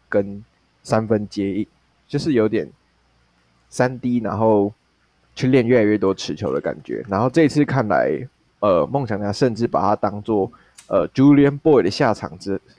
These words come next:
之后的定位去使用，把他转到他那一号位置去用，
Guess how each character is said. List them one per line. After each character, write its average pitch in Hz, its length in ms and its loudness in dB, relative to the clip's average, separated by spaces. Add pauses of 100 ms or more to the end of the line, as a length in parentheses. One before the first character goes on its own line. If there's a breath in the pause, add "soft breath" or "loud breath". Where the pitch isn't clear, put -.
之 127 160 -2
后 117 380 2
的 71 360 0
定 113 200 0
位 104 240 2
去 92 340 -8 (160)
使 - 220 -12
用， 98 180 -2
把 85 140 -4
他 107 100 0
转 92 180 -4
到 98 120 -2
他 107 160 -4
那 107 160 -2
一 95 40 -2
号 98 200 -2
位 95 200 0
置 92 280 -10 (340)
去 110 200 -8
用， 110 200 0